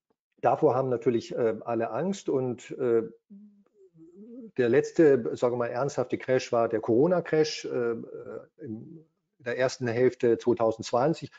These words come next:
Jetzt, äh, Anfang dieses Jahres oder den ersten, äh, Monaten, äh, des Jahres zweitausendzweiundzwanzig hatten wir durch die Zinserhöhungen vermutlich, äh, eingeleitet, die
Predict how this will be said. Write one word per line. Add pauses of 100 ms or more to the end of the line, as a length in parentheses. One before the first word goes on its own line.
(260)
Jetzt,
äh,
Anfang
dieses
Jahres
oder
den
ersten, (400)
äh,
Monaten,
äh, (140)
des
Jahres
zweitausendzweiundzwanzig
hatten
wir
durch (400)
die
Zinserhöhungen
vermutlich,
äh,
eingeleitet,
die